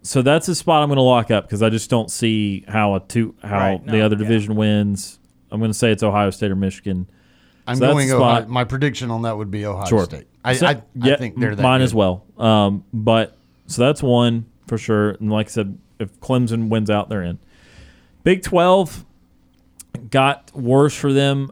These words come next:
Speaker 1: in my opinion, because I think Oklahoma State's probably still a little better than T C U. They had a two-possession lead with six minutes to go in that game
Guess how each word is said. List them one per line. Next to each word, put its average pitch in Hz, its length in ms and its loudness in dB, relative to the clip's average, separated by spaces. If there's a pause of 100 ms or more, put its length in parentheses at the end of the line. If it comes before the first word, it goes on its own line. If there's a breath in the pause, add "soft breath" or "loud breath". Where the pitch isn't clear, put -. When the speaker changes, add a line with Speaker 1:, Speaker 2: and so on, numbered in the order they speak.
Speaker 1:
in 120 120 0
my 123 180 4
opinion, 131 460 -2
because 113 640 0
I 110 120 0
think 123 260 -4
Oklahoma 113 380 -2
State's 117 260 -6
probably 120 360 0
still 123 220 0
a - 20 4
little 120 280 2
better 127 300 2
than 135 180 -2
T 139 180 -2
C 131 180 -6
U. 131 200 0
They 117 120 0
had 113 100 -2
a 104 60 -4
two-possession 117 600 -2
lead 117 280 -2
with 101 120 -6
six - 260 -6
minutes 117 260 -6
to 113 80 -8
go 117 180 2
in 120 80 -2
that 117 180 -4
game 117 420 -2